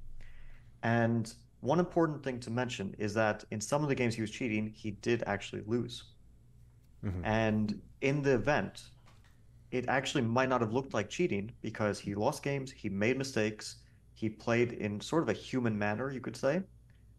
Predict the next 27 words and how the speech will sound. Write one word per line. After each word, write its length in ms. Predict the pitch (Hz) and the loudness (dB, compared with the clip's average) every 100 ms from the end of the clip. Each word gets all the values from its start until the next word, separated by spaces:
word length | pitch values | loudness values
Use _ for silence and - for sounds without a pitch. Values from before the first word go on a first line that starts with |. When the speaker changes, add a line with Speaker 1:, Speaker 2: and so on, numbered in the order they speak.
| - - - | -20 -20 -10
Speaker 1:
uh, 240 | 107 107 | -2 0
because 520 | 104 127 123 117 - - | 0 -2 0 0 0 -4
they, 340 | - 123 120 - | 2 4 4 0
they 120 | - 120 | 2 4
were 120 | 120 | 4
sort 240 | - 151 | 2 0
of 80 | 120 | -2
smart 420 | - 110 127 190 - - - - | -4 -2 -2 -4 -14 -20 -20 -12
in 160 | 113 104 | -6 -4
some 220 | - 107 | 0 2
ways. 240 | 117 170 | 2 0
They 180 | - 110 | 2 2
weren't 380 | 110 120 123 120 | 4 2 2 0
trying 260 | - 120 104 | 0 0 0
to 60 | |
play 180 | - 113 | -2 -2
the 80 | 107 | -2
computer's 480 | - - 110 113 104 | -4 -8 -2 0 0
first 260 | 113 107 | -2 0
line, 160 | 101 98 | -2 -2
which 140 | 98 | -2
gets 160 | 101 - | -4 -4
you 80 | 98 | -4
caught 340 | - 98 - | 0 0 0
because 200 | 98 98 | -6 -10
it's 120 | |
a, 40 | - | -12